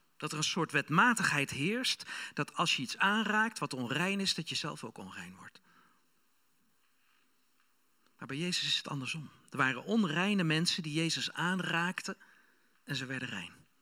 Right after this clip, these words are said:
De kracht van Jezus is zo sterk dat als die over je blaast,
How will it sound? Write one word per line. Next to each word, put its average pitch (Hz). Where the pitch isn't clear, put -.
De -
kracht -
van 175
Jezus 156
is -
zo 190
sterk -
dat 147
als 156
die 147
over 127
je 101
blaast, 156